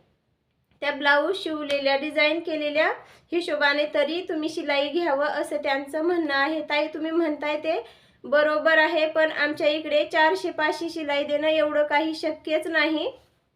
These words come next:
तर ज्या ज्या ताईंनी माझे व्हिडिओ बघून कमेंट केले आहेत, तर त्या ताईंचे मनापासून आभार मानते आणि तुमचा सपोर्ट असाच कायम माझ्या पाठीशी असू द्या. आणि बऱ्याच ताईंच्या अशा छान छान कमेंट आल्या आहेत, तर त्या ताईंचेही मनापासून आभार. आणि आश-,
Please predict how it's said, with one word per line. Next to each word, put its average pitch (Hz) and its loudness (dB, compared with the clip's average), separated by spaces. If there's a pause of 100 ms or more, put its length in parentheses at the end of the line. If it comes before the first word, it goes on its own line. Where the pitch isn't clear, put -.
(1500)
तर 277 -2
ज्या 285 2
ज्या 311 2
ताईंनी 302 2
माझे 294 0
व्हिडिओ 302 2
बघून 294 0
कमेंट 294 2
केले 285 2
आहेत, 285 2 (120)
तर 294 0
त्या 302 0
ताईंचे 294 0
मनापासून 285 -2
आभार 277 0
मानते 277 2 (360)
आणि 277 -2
तुमचा 320 0
सपोर्ट 320 -2
असाच 311 0
कायम 294 4
माझ्या 294 0
पाठीशी 294 -2
असू 294 -2
द्या. 285 2
आणि 285 -4 (440)
बऱ्याच 311 2
ताईंच्या 311 2
अशा 320 0 (100)
छान 320 0
छान 302 -2
कमेंट 294 -2
आल्या 294 2
आहेत, 294 2
तर 294 -2
त्या 285 2
ताईंचेही 285 -2
मनापासून 285 -4
आभार. 277 0
आणि 277 2
आश-, 269 -2